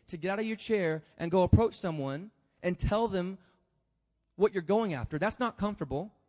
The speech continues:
right? But we're not, we're not here. You didn't come to camp so you could be comfortable, right? You didn't come to camp so you could just sit there in that gray chair. You came to camp so you could be transformed by the renewing love of God.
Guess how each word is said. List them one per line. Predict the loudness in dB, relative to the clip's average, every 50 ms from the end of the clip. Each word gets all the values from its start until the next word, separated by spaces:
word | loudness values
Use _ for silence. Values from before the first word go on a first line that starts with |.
| _
right? | -2 -2 -2 -2 -2
But | -4 -2
we're | -2 -2 -2
not, | -2 -4 -2
we're | -2 -2 -2
not | -2 -2 -6
here. | -10 -10 -8 -8 -8
You | -8 -8
didn't | -10 -8 -6
come | -4 -2 -2
to | -2 -2
camp | -4 -6 -8 -8 -8
so | -8
you | -8 -6
could | -6
be | -6 -6
comfortable, | -6 -6 -8 -6 -8 -10 -10 -10 -12 -6 -2
right? | 0 0 0 -2 _ _ _ _ _ _ _ _ _ _ 0
You | 2 4
didn't | 4 4 2 0
come | 0 0 0
to | 0
camp | 0 0 0 0 0
so | -2 -6
you | -8 -6
could | -4
just | -4 -6 -6 -6 -6
sit | -6 -4 -2 0
there | 0 0
in | 0 -2
that | -4 -2
gray | -2 0 0 0
chair. | 0 -2 -2 -2
You | 0 -2
came | -2 -2 -4 -4
to | -4 -4
camp | -4 -6 -8 -8 -10 -16 _ _
so | -8 -6 -6
you |
could | -6 -6
be | -6 -6 -8
transformed | -8 -6 -2 -2 -2 -2 -2 -6 -6 -4 -2 0 0 2 0 -2 -2 -6 -12 -18 _ _ _ -2
by | 0 0
the | 2 4
renewing | 4 4 4 6 6 6 6 4 2 -2 -2 -2
love | 0 2 2 2 2
of | 0 0 0
God. | 0 0 0 0 -2 -6